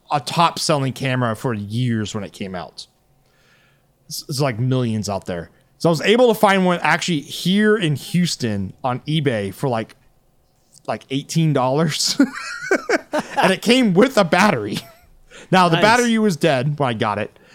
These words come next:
Speaker 1: And I did
Speaker 2: Did it come
Speaker 1: order
Speaker 2: with a floppy, though?
Speaker 1: It did not come with floppy, but I have stacks of floppy disks.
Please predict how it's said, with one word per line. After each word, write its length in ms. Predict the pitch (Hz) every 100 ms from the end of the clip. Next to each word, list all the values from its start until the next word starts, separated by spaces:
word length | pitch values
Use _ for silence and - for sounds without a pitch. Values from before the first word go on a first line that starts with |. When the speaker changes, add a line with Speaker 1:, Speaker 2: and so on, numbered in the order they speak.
| - -
Speaker 1:
And 80 |
I 60 | 147
did 220 | 147 185
Speaker 2:
Did 100 | 175
it 100 | 185
come 140 | 190 180
Speaker 1:
order 80 |
Speaker 2:
with 100 | 180
a 80 | 147
floppy, 560 | - 160 156 160 - 117
though? 320 | - - - _ _ _ _ _ _ _ _ _ -
Speaker 1:
It 100 | 139
did 140 | 147
not 160 | 151 156
come 80 | 170
with 80 | 135
floppy, 200 | 151 151
but 140 | 156
I 160 | 156 170
have 160 | 151
stacks 460 | - 160 139 - -
of 100 | 127
floppy 260 | 120 104
disks. 460 | 87 82 - - -